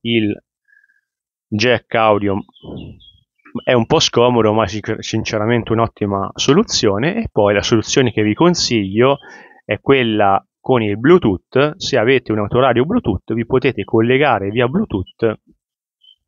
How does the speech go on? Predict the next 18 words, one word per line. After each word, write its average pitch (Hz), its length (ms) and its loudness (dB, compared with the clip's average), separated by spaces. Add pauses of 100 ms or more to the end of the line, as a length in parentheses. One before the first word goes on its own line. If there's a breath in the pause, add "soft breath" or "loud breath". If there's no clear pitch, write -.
all'autoradio 113 580 2
della 107 140 4
vostra 104 360 0
macchina 113 520 -2
e 151 120 2
ascoltare, 98 840 0 (560 loud breath)
eh, 101 200 -4
Spotify 123 680 0
e 101 80 0
tutto - 340 0
ciò 90 380 -2
che, 101 320 0 (480 loud breath)
che 117 160 -2
ne 117 100 2
concerne 107 720 0
grazie 95 800 -4
ad 95 220 -4
Android, 92 640 -2